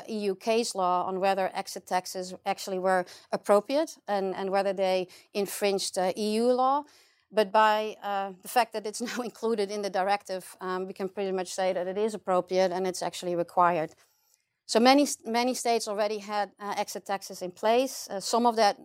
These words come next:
uh, those may need to be changed, um, as a result of the wording of the, uh, of the directive. Um, but very high level, as I said,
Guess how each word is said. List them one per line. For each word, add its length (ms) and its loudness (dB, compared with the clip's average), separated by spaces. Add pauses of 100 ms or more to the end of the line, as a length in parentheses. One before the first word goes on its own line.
(200)
uh, 200 -2
those 320 0
may 140 -4
need 160 -4
to 80 -12
be 100 -8
changed, 640 -4
um, 380 2
as 180 -4
a 40 0
result 360 2
of 100 -6
the 80 -4
wording 500 2
of 340 -2
the, 240 0
uh, 120 6
of 220 -2
the 80 -4
directive. 640 2 (640)
Um, 160 6
but 140 4
very 240 6
high 220 -4
level, 500 -2
as 140 -10
I 80 -8
said, 360 -2